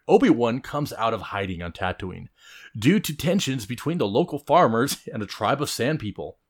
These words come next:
Dun, dun, dun. This sounds familiar. I mean, that kinda happened with Luke.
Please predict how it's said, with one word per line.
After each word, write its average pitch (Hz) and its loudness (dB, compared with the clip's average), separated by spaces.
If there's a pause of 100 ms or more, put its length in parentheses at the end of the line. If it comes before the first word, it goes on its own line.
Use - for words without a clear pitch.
(220)
Dun, 92 -4
dun, 87 -6
dun. 190 2 (200)
This 254 2
sounds 113 2
familiar. 101 0
I 104 -2
mean, 113 -2
that 123 -4
kinda 113 -6
happened 120 -8
with 113 -14
Luke. 151 -6